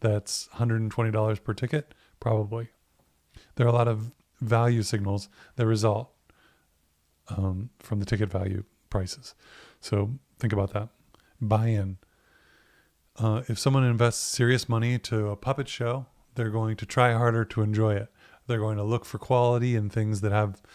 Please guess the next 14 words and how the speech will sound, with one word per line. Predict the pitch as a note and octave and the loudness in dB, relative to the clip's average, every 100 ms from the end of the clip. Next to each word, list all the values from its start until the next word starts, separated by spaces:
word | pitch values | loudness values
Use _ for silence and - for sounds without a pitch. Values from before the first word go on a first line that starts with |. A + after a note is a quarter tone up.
| - - | -20 -8
none, | G#2+ G#2 G#2 G#2+ A#2 - | -2 0 2 0 -2 -4
and | G#2 G#2 G#2+ G#2+ G#2 _ _ _ _ - | -4 -2 -2 -4 -6 _ _ _ _ -4
they'll | A2+ G#2+ | 0 2
be | A2 | 2
a | A#2 A#2+ | 2 0
more | G#2+ G#2+ A2 A2 A#2 | 0 0 0 -2 -2
active | A2+ - A2 | -4 -2 -2
participant | - A#2 - - G#2 A2 - - - - | 0 -2 -4 -10 -6 -6 -8 -20 -10 -4
in | G#2 | 0
making | G#2+ G#2 A2+ | 0 0 -2
the | G#2 | 0
event | G2+ G#2 G#2+ | 0 -2 -2
go | G#2 | -2
well. | G#2+ G2+ F#2 | 0 0 -4